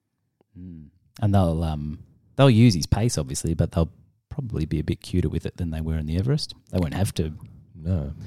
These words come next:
Speaker 1: And there'll be a lo-, will there be a lot of jockeys that are happy just to sit back and go, "Ah, Eduardo's, he's finished, he's over the hill, and, uh, he doesn't even get thirteen hundred metres, so just let him go."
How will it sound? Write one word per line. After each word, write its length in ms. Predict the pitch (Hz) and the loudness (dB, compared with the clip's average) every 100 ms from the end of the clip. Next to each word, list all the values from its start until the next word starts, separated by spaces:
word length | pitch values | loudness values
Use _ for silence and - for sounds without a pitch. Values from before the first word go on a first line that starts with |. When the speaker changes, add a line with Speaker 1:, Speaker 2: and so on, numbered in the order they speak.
| - | 0
Speaker 1:
And 100 | 104 | 4
there'll 140 | 104 107 | 6 6
be 140 | 117 | 8
a 60 | 117 | 6
lo-, 120 | 123 | 6
will 140 | 139 | 8
there 80 | 135 | 8
be 100 | 135 | 8
a 60 | 147 | 8
lot 120 | 160 | 8
of 60 | 147 | 8
jockeys 300 | 156 - 135 | 6 4 4
that 100 | 127 | 6
are 60 | |
happy 200 | 131 123 | 6 6
just 140 | 113 - | 4 2
to 80 | |
sit 180 | 101 110 | 2 2
back 200 | 113 110 | 4 2
and 80 | 110 | 4
go, 160 | 98 87 | 2 2
"Ah, 200 | 80 73 | 0 -4
Eduardo's, 460 | 69 78 78 73 - _ | -6 -4 -4 -6 -8 _
he's 200 | 98 82 | -2 0
finished, 300 | - 85 85 | 0 -4 -2
he's 120 | 82 | -4
over 160 | 85 82 | -2 -4
the 120 | 73 | -2
hill, 220 | 87 90 | -2 -2
and, 200 | 87 82 | -2 -4
uh, 180 | 85 82 | -4 -2
he 100 | 80 | 0
doesn't 200 | 98 92 | 0 2
even 160 | 95 92 | 2 2
get 160 | 92 | 0
thirteen 320 | - 104 98 101 | 4 6 6 4
hundred 220 | 101 98 | 2 4
metres, 300 | 107 110 104 | 4 6 4
so 100 | 98 | 4
just 180 | 98 90 | 2 2
let 140 | 90 | 0
him 80 | 82 | 0
go." 320 | 90 113 113 | 4 8 8